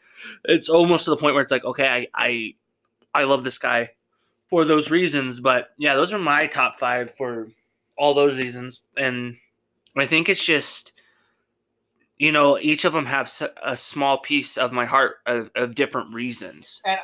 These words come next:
Speaker 2: I feel, and I feel as though the comic book characters we really enjoy, they help make up our personality.
Speaker 1: Oh, definitely. And I, I think that's why I,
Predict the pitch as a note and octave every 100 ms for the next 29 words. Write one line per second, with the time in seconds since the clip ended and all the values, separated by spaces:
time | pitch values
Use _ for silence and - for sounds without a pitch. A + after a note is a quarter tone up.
0 | F3+ A#3+ D#4+ - F3+ F3 E3+ D#3+ E3+ F3+
1 | G3+ G#3 G3+ F3 D3+ D3+ C#3+ D3+ - _
2 | _ D#3+ F3 E3 D3+ - F3+ F#3 D#3+ E3+
3 | F3+ D#3+ D3+ C#3 D#3 D3+ D3 C#3+ D3 D#3+
4 | D3 D3+ D3+ D#3+ F3 E3 D3 D3+ D3 B2
5 | C3+ C3+ C#3+ - C3+ D#3 G#2+ D#3+ F#3+ E3
6 | F3 - D#3 D#3+ D#3+ D#3+ F3+ A3+ F3+ F3+
7 | E3+ D#3+ C#3+ - C#3 B2+